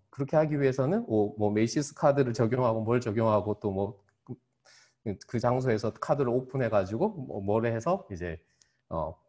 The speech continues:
할인을 대폭적으로 받아서 그렇게 했어. 이렇게 되는 거죠. 어, 아마 이제 두갈식 글쓰기나 말하기가 좀 커뮤니케이션 하는 데에서는 조금 덜 답답할 것 같긴 해요.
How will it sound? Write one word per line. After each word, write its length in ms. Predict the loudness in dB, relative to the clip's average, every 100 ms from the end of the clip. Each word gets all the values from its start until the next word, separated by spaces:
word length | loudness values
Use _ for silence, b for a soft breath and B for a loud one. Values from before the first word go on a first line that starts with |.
| _ _
할인을 460 | -4 -2 0 0 0
대폭적으로 540 | 0 -2 0 2 2
받아서 480 | 4 2 2 -4 -4
그렇게 280 | -8 -6 -6
했어. 400 | -6 -6 -8 -6
이렇게 480 | -8 -4 -2 -4 -8 _ _ _
되는 240 | -8 -6
거죠. 300 | -8 -10 -14 _ _ _ _ _ _ _ _
어, 400 | -6 -6 -6 -8 -4
아마 240 | 4 6
이제 360 | 6 2 -2 -18 _ _ _ _ _ _ _
두갈식 840 | 4 4 4 2 -2 -2 -6 -20
글쓰기나 580 | -6 -4 -2 0 2 2
말하기가 840 | 4 4 4 4 2 0 0 -6 -8
좀 280 | -6 -6
커뮤니케이션 680 | -4 -2 0 2 0 0 0
하는 180 | 0 2
데에서는 360 | 2 2 0 -2
조금 280 | -4 -4
덜 260 | -2 0 2
답답할 580 | 2 2 2 4 2 -2
것 100 | 0
같긴 320 | 0 0 -4
해요. 280 | -2 -4